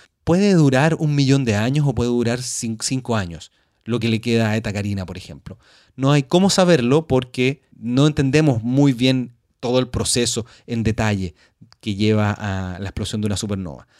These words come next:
Así que esperemos que pronto ocurra algo, algo espectacular como una supernova en nuestra galaxia, pero esperemos que no sea tan cercana, porque si es muy cercana, la radiación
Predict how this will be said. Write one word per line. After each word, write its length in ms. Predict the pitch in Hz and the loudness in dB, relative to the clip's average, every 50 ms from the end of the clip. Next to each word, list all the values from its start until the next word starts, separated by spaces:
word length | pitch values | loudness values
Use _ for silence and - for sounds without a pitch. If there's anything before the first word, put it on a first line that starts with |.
| _ _ _ _ | _ _ _ _
Así 200 | - 110 - 147 | -10 -8 -4 0
que 80 | 143 180 | 0 0
esperemos 560 | 160 - - 156 156 202 226 220 196 202 202 | 0 0 -2 0 2 4 4 4 2 2 0
que 160 | - - 160 | -2 -4 -4
pronto 680 | 147 - 220 269 247 214 160 - _ - 120 165 208 - _ | -2 2 2 4 4 2 0 -2 _ -6 -6 -6 -6 -8 _
ocurra 520 | _ 113 113 113 131 139 143 143 135 135 139 | _ -8 -6 -2 0 2 2 2 2 0 -2
algo, 580 | - 131 135 139 139 123 107 98 101 117 127 - - _ _ _ _ | -2 -2 0 2 2 2 0 -2 -2 -4 -4 -6 -14 _ _ _ _
algo 280 | - 113 117 113 117 117 | -4 -2 0 0 0 0
espectacular 640 | 113 117 - 113 117 - 113 101 110 104 101 104 113 | 0 -2 -4 -6 -4 -4 -4 -2 -2 -2 -2 -2 -4
como 140 | - 120 120 | -4 -4 -2
una 80 | 117 110 | -2 -2
supernova 360 | - 113 107 104 107 110 113 | -2 -2 -2 -2 0 0 0
en 60 | 113 | 0
nuestra 200 | 113 110 123 123 | -2 -2 -2 -2
galaxia, 420 | 123 135 151 160 160 - - 240 - - - - _ _ _ - | 0 2 0 0 -2 -4 -8 -10 -10 -12 -20 -20 _ _ _ -4
pero 400 | 165 165 175 180 180 185 180 - - | 0 2 4 4 4 2 0 -2 -6
esperemos 420 | 143 127 - - 165 185 190 190 | -8 -6 -4 -2 -2 -2 -4 -4
que 100 | - - | -4 -4
no 80 | 170 160 | -2 -2
sea 220 | - - 160 160 | -2 -4 -4 -4
tan 160 | - 165 170 | -4 -4 -6
cercana, 600 | 165 - 151 - - _ - 104 95 78 73 82 - _ _ _ _ | -6 -6 -8 -10 -10 _ -12 -12 -12 -12 -14 -18 -20 _ _ _ _
porque 240 | - 117 - - 110 | -12 -10 -8 -8 -4
si 100 | - 151 | -2 0
es 60 | 147 | 2
muy 100 | 160 170 | 2 2
cercana, 440 | - - - - - 147 156 165 160 | 2 0 -2 0 0 2 2 4 2
la 100 | 160 147 | 2 2
radiación 680 | 131 117 113 107 98 92 - - - 131 151 180 208 | 2 2 0 0 0 0 0 0 2 2 2 0 -2